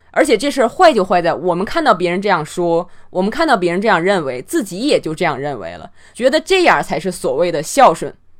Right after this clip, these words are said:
有毒的一个词。因此上忘了自己的感情，只剩下作给人看了。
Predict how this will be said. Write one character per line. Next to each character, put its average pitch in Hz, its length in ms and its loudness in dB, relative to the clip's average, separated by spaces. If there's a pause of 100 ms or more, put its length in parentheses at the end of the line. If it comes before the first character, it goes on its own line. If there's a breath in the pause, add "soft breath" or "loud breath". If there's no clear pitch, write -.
(480)
有 165 140 -2
毒 151 240 -6
的 170 80 0
一 147 80 -6
个 - 100 -10
词。 - 320 -16 (880)
因 285 220 -2
此 - 180 -8
上 156 240 -4
忘 196 200 4
了 139 180 -4 (120)
自 220 180 -6
己 156 120 -8
的 160 100 -8
感 147 220 -6
情， - 300 -18 (140)
只 170 180 -6
剩 240 260 -2
下 202 160 -4
作 165 220 -2
给 143 120 -6
人 92 180 -14
看 135 220 -4
了。 - 160 -18